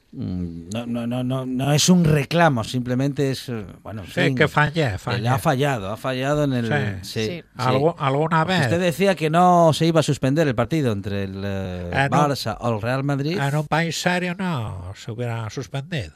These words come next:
Speaker 1: Ah, pero usted tiene en cuenta también cuestiones, mm, digamos,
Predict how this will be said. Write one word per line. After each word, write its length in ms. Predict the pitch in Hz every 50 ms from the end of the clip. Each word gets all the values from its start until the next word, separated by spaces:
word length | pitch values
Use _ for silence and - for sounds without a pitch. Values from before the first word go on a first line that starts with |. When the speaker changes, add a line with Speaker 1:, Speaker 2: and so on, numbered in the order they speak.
| - -
Speaker 1:
Ah, 120 | 131 151 147
pero 120 | - 208
usted 180 | 196 - 180 175
tiene 200 | - 226 208 196
en 100 | 170 160
cuenta 800 | - 180 180 175 156 - 170 151 147 139 135 131 127 123 117 117
también 240 | - 117 120 143 143
cuestiones, 720 | - 143 120 - - 135 131 127 127 117 104 - - - -
mm, 600 | 87 85 73 69 64 58 64 62 58 60 64 58
digamos, 440 | 67 82 101 110 107 101 - - -